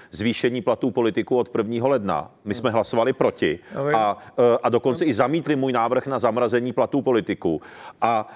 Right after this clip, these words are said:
Speaker 1: eh, a takovýmto způsobem potom okradou důchodce. Takže, eh, bylo to sice, eh, já myslím, že ta snaha byla do určité míry úspěšná, protože díky těm pěti dnům obstrukcí, a nás je dvacet proti dvě stě, tak, eh, nebo proti sto osmdesáti, tak jsme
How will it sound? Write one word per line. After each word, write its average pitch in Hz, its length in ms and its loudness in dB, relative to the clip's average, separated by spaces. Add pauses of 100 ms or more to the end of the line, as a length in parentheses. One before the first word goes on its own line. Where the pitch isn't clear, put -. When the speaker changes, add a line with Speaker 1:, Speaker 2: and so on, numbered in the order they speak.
(160)
Speaker 1:
eh, 107 380 4
a 110 80 0
takovýmto 120 380 -4
způsobem 110 420 -2
potom 107 300 -2
okradou 107 340 -2
důchodce. 135 380 -2
Takže, 139 220 0
eh, - 400 -6 (640)
bylo 139 240 0
to 160 120 -2
sice, 147 460 -2
eh, - 360 -8 (120)
já 110 180 2
myslím, 135 200 -6
že 139 80 -6
ta 143 80 -4
snaha 143 460 -4
byla 160 360 0
do 113 120 0
určité 110 340 -2
míry 120 220 -4
úspěšná, 107 540 -4
protože 101 360 -6
díky 113 280 -6
těm 127 200 -6
pěti 131 340 -2
dnům 135 220 -6
obstrukcí, 95 640 -4
a 87 60 -2
nás 98 220 -2
je 107 60 0
dvacet 92 380 -2
proti 101 280 -2
dvě 95 140 -2
stě, 76 320 -4 (460)
tak, 107 360 -2 (300)
eh, 110 40 -2
nebo 101 160 -2
proti 101 240 -4
sto - 160 -4
osmdesáti, 92 800 -4 (340)
tak 113 200 0
jsme 139 200 -6